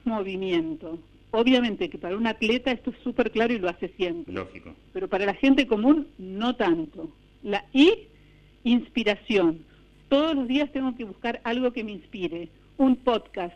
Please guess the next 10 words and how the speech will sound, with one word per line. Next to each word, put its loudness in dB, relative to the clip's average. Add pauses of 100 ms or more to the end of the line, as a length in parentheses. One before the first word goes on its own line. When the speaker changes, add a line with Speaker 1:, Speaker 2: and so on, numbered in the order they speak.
(160)
Speaker 1:
un 2
texto, -2
una 4
idea, 4 (160)
algo 4
que -6
a -6
mí 2
me -10
inspire. -10